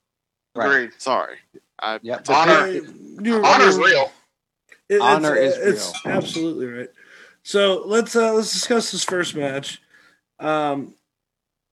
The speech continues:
Speaker 4: man, I will start 'cause I might be in the minority here. Um,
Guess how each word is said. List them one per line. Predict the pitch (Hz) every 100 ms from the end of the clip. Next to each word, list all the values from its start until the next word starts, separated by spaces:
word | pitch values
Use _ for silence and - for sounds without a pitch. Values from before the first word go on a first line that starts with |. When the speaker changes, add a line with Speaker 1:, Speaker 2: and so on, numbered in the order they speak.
| _ _ _ _
Speaker 4:
man, | 185 208 185 170 - 135 156 - - _ _ _ _ -
I | 160 202 202 196
will | 196 190 190
start | - 185 185 160
'cause | 151 156
I | 151 151
might | 147 156 156 156
be | 156
in | 151
the | 147
minority | 139 139 135 135 131 131 123
here. | 135 131 123 123 123 -
Um, | 117 120 120 120 120